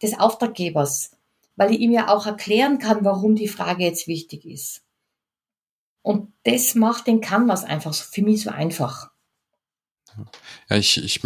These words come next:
Speaker 2: mag das, was du sagst, den, den, äh, Kunden erstmal auch reden lassen und zu visualisieren, was
Speaker 1: Mhm.
Speaker 2: gesagt wird, dann ist es erstmal weg. Selbst wenn er sagt,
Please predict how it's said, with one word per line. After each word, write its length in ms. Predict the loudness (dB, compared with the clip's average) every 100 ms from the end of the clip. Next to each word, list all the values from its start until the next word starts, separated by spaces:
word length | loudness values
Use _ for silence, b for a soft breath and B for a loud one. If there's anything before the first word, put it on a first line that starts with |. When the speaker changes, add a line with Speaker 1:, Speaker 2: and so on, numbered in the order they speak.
| -8 -12 -2
Speaker 2:
mag 240 | -2 2
das, 200 | 2 4
was 160 | 2 2
du 60 |
sagst, 400 | 4 2 2 2
den, 160 | 2 4
den, 440 | 2 0 0 -4
äh, 160 | -6 -8
Kunden 240 | -2 0 2
erstmal 320 | 2 2 2
auch 300 | 2 -2 0
reden 260 | 2 4 2
lassen 500 | 2 2 2 2 0
und 260 | 2 2
zu 260 | 2 0 2
visualisieren, 920 | 2 4 4 4 2 2 2 4 4
was 140 | 4 2
Speaker 1:
Mhm. 40 |
Speaker 2:
gesagt 540 | 2 0 0 -2 0
wird, 200 | 0 2
dann 140 | 2 2
ist 120 | 2
es 140 | 2
erstmal 340 | 2 2 2 2
weg. 200 | 0 0
Selbst 280 | 0 2 2
wenn 100 | 2
er 80 |
sagt, 240 | 2 0